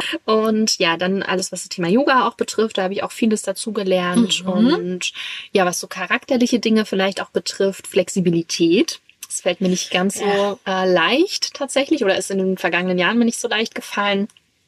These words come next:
Speaker 1: weil ich doch gerne Dinge vorgeplant habe.
Speaker 2: Mhm.
Speaker 1: Aber da bin ich echt richtig entspannt geworden. Das hat natürlich auch Corona-Time mit sich gebracht,
Speaker 2: Ja.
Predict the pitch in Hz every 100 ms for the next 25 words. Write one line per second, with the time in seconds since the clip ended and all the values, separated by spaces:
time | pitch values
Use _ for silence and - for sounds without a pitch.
0 | _ _ - - 196 180 180 190 - 185
1 | 185 180 - 190 196 180 - - 233 196
2 | - 170 175 - 170 175 247 196 175 165
3 | 165 165 170 202 214 190 196 202 196 180
4 | 170 180 - 180 - 190 175 165 - 160
5 | 165 170 170 170 214 185 - - 175 -
6 | 175 175 180 - - 180 202 220 - 214
7 | 214 226 254 - 196 185 208 320 208